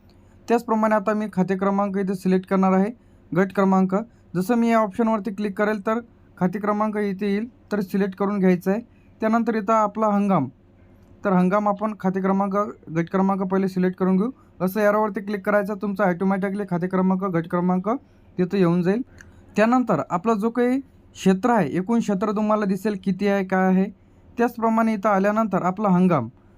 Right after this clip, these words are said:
हंगाम कोणता? आपला खरीप आहे, खरीप आपण इथं सिलेक्ट केलेला आहे. तर आता हे माहिती तुम्ही व्यवस्थित प्रकारे इथं नोंदवायची आहे.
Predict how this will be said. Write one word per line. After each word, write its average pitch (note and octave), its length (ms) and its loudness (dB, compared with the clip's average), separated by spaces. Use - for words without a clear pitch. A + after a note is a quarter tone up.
हंगाम F#3 280 0
कोणता? A3 260 -2
आपला A3 300 -2
खरीप F#3 300 0
आहे, D3 200 0
खरीप G3+ 220 2
आपण G#3 240 -2
इथं G#3+ 140 -2
सिलेक्ट F#3+ 400 -2
केलेला F#3+ 280 4
आहे. G3 300 0
तर A#3 60 2
आता B3 500 2
हे A3+ 520 0
माहिती F#3 340 2
तुम्ही A3 260 0
व्यवस्थित G3 340 0
प्रकारे G#3 400 0
इथं G#3 220 -4
नोंदवायची F#3+ 460 0
आहे. G3+ 180 0